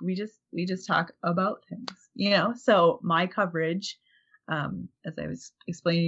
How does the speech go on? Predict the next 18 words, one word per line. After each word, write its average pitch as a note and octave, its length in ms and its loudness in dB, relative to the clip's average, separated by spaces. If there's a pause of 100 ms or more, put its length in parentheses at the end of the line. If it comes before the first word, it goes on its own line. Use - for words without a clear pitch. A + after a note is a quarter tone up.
you D#3+ 60 4
guys E3 100 0
before, G3+ 600 2 (200)
is F3+ 140 -4
that E3 300 2
I D3+ 380 0
went E3 340 -4 (140)
to D3 420 -2 (220)
a E3+ 60 -8
couple E3+ 280 -4
of E3+ 80 -4
panels D#4+ 500 0
and E3 120 4
I E3 40 4
recorded F3 560 2
the E3+ 100 2
entire D#3+ 380 0
thing. - 300 0